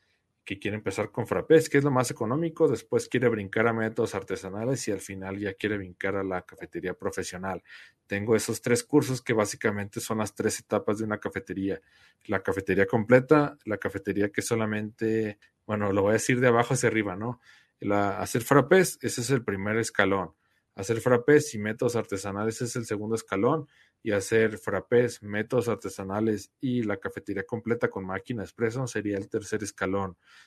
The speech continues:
Esos son mis tres cursos, los vendo por separado y también los vendo los tres juntos.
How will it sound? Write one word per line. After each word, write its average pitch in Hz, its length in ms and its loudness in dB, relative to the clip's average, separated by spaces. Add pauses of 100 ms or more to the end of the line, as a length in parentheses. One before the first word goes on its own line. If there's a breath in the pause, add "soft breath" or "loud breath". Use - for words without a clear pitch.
(120 soft breath)
Esos 110 240 -2
son 117 180 -4
mis 113 140 -6
tres 120 220 0
cursos, 156 560 4
los 107 220 -2
vendo 123 440 0
por 101 140 0
separado 117 580 4
y 143 60 6
también 104 300 -4
los 107 160 -4
vendo 104 300 -2
los 95 160 -2
tres 104 200 -4
juntos. 101 500 -12